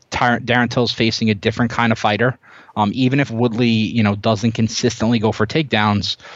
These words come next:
Till has to be aware that that's in the back of his, you know, that's always ha-, gonna be in the back of his mind. So,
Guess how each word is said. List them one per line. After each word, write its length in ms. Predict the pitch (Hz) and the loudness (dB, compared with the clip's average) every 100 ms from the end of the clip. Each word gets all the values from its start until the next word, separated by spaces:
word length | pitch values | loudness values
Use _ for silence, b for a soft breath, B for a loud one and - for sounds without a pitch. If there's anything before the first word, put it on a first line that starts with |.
| B B - | B B -12
Till 260 | - 127 | -2 0
has 260 | 120 120 - | 2 0 -2
to 80 | - | -4
be 140 | 113 | -2
aware 420 | 104 98 113 104 | -2 0 2 2
that 160 | 101 98 | 2 0
that's 280 | 101 98 - | 0 0 0
in 100 | 101 | 0
the 80 | 98 | 0
back 260 | 92 87 | 0 -2
of 120 | 98 | -6
his, 220 | 107 92 - | -6 -8 -8
you 160 | 107 95 | -4 0
know, 60 | |
that's 200 | 95 92 | 0 0
always 340 | 110 101 95 - | 0 0 -4 -2
ha-, 220 | 110 101 | 0 0
gonna 160 | 104 | 0
be 80 | 98 | 0
in 80 | 98 | 0
the 40 | |
back 200 | 90 95 | 0 -2
of 80 | - | -4
his 120 | 104 | -6
mind. 340 | 101 123 95 95 | -2 0 0 -2
So, 320 | - 98 | -2 -2